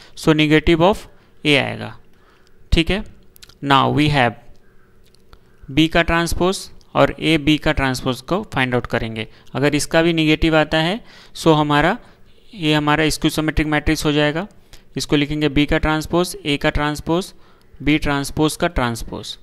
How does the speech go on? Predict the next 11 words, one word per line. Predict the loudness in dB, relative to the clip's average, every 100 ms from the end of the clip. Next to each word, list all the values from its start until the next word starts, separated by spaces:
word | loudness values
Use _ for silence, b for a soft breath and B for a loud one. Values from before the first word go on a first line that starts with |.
| -20 b b -8
देखिए | -6 -4
इसका | -4 -2 -2
क्या | 2
होगा, | 4 4 0
B | 0 0 2
ट्रांसपोज | 0 0 -2 -2 -2
A | -2
ट्रांसपोज | 0 0 2 0 2
का | 2
हो | 4
जाएगा | 2 2 -2